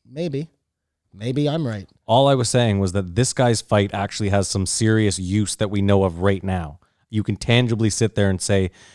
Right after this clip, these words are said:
Speaker 2: "This guy fighting against, like, religion duping us is actually something that he could fight against."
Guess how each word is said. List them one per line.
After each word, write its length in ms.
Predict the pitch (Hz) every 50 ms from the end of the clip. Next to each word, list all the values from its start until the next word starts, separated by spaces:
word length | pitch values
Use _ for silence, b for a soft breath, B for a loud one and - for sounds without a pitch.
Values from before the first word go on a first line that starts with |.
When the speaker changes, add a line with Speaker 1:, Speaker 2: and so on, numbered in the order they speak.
| b b b
Speaker 2:
"This 240 | 98 117 123 - -
guy 160 | 127 123 117
fighting 420 | 110 - - 110 110 107 107 104
against, 340 | 104 92 104 104 95 - -
like, 240 | 104 98 95 - - b b b b b b b
religion 540 | 92 98 107 98 107 113 107 92 104 104 98
duping 420 | 82 95 110 113 - - 101 92
us 200 | 90 90 90 -
is 120 | 104 98 107
actually 360 | 107 110 - - - 107 98
something 360 | - 113 107 95 85 104 98
that 100 | 95 90
he 120 | 95 104
could 140 | 92 - -
fight 240 | - - 107 104 95
against." 440 | 90 82 85 87 85 - - _